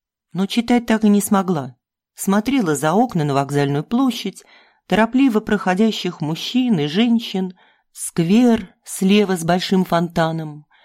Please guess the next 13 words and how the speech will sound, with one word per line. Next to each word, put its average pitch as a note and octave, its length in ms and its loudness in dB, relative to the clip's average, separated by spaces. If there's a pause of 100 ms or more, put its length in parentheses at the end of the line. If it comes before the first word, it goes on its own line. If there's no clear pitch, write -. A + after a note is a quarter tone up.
(140)
голубей, G#3 800 2 (140)
важно E3+ 420 2
расхаживающих E3+ 880 -2
по E3 120 -2
тротуару, D#3+ 680 -4 (300)
троллейбусы, E3 960 -2 (180)
с D3+ 140 -6
гулом F3+ 440 -2
проносящиеся E3 920 0
мимо, D#3+ 400 -4 (420)
и F#3 120 0
памятник A3+ 560 0
Ленину E3+ 580 0